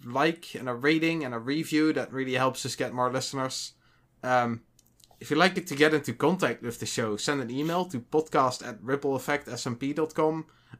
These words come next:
Uh, tweet us, or the best thing is to join our Discord and have a little chat with us. That's, that's the best way to, to get into contact. Um,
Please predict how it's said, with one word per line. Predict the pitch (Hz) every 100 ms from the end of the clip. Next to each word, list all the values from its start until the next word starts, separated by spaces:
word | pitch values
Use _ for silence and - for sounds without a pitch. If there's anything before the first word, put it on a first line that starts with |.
| -
Uh, | 143 131
tweet | 127 180 170
us, | 170 170
or | - 143
the | 131
best | 127 123 -
thing | 127
is | 120 117
to | - 117
join | 110 127 120
our | 113
Discord | 113 - 117 110 101
and |
have | 107 104
a |
little | 110 107
chat | 98 107 101
with | 110
us. | 104 101 - - _ _ _ _
That's, | - 110 - -
that's | - 113 -
the | 104
best | 104 101 -
way | 101
to, | 98 104 87
to | -
get | 101 98
into | 98
contact. | 98 104 101 101 92 - _ _ _ _ _ _
Um, | 110 107 101